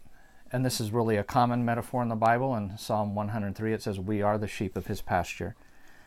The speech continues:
And here in Kansas, we know a lot about cattle, we know a lot about ranchers, we know what they do and what they're for, but we don't really know a whole lot about sheep.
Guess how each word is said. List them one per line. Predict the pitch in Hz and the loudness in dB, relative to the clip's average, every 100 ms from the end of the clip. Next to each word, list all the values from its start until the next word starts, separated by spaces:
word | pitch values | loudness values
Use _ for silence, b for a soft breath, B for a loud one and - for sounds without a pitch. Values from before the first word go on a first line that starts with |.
| b b b b - | b b b b -4
And | 101 92 - | -2 -2 -4
here | - 165 | 4 6
in | 156 139 | 8 4
Kansas, | 165 160 147 127 | 4 4 4 2
we | 120 131 | 2 4
know | 131 | 6
a | 117 | 8
lot | 113 127 | 10 8
about | 120 110 110 | 10 8 8
cattle, | - 113 110 113 113 107 | 4 4 6 4 0 -2
we | 110 | 0
know | 107 104 | 2 2
a | |
lot | 104 | 4
about | 110 104 98 | 4 4 2
ranchers, | 113 117 117 113 107 104 | 0 -2 0 0 0 -2
we | 101 107 | -2 -2
know | 101 | -2
what | 95 98 | -2 0
they | 127 131 | 2 4
do | 131 127 127 123 | 4 4 4 4
and | 98 | 2
what | 92 90 | -2 -4
they're | 117 120 | 0 0
for, | - 127 123 123 b b b b b b | -2 -4 -4 -6 b b b b b b
but | 104 | -4
we | 98 113 | 0 2
don't | 107 98 - | 0 -2 -8
really | 123 123 123 | 0 4 4
know | 120 117 | 4 4
a | 107 | 4
whole | 120 | 2
lot | 107 104 | 0 0
about | 95 95 92 | 2 0 -2
sheep. | - 120 151 | -4 -4 -4